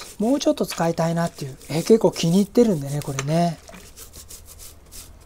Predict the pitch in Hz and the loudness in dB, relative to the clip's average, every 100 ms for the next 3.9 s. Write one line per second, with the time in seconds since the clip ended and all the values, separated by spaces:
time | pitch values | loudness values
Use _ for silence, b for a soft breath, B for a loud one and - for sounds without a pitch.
0 | - B B B B - - 160 156 160 | -18 B B B B 0 2 2 2 -2
1 | 147 - 277 277 302 - - - 180 202 | -2 0 2 4 4 2 -8 0 2 4
2 | 254 262 254 180 151 156 170 - 285 254 | 4 4 2 2 0 -2 -2 2 2 2
3 | 156 143 151 160 190 143 151 165 156 | 0 -2 -2 -2 -2 -4 -4 -4 -4